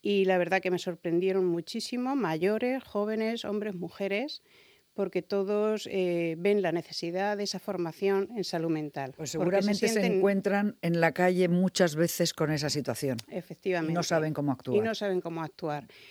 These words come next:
Speaker 1: Además, cuando, eh, una persona llama a emergencias, normalmente antes de llegar el equipo sanitario, antes de llegar la ambulancia de,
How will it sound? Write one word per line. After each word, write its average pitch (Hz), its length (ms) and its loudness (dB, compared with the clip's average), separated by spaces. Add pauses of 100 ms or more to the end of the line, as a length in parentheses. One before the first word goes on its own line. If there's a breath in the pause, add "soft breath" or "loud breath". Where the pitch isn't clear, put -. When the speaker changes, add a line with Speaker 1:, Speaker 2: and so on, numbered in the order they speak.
(180 loud breath)
Speaker 1:
Además, 190 420 0
cuando, 180 640 2
eh, 170 520 -2
una 185 180 2
persona 196 440 -2
llama 190 220 -2
a 208 40 -2
emergencias, 220 760 -4
normalmente 208 800 0
antes 226 400 0
de 180 100 2
llegar 180 240 2
el 170 100 -2
equipo 214 300 -6
sanitario, 220 720 -4 (540 soft breath)
antes 202 300 4
de 170 140 -2
llegar 175 240 -2
la 170 140 -4
ambulancia 175 680 -6
de, 160 580 -6